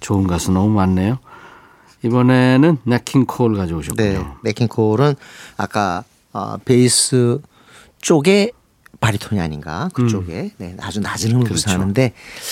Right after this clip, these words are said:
Speaker 2: 아마 지금 저보다는 저 윗세대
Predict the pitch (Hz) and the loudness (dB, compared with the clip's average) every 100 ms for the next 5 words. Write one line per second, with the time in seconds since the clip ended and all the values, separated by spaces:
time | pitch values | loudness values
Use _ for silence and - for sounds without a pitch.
0 | - - - - 80 131 - - 120 147 | -8 -8 -10 -8 -4 -2 0 -2 0 0
1 | 120 - _ _ - 131 123 127 120 147 | 0 -8 _ _ -2 0 2 2 2 0
2 | - 127 117 117 - 165 139 127 117 | 0 0 0 0 0 2 2 2 -2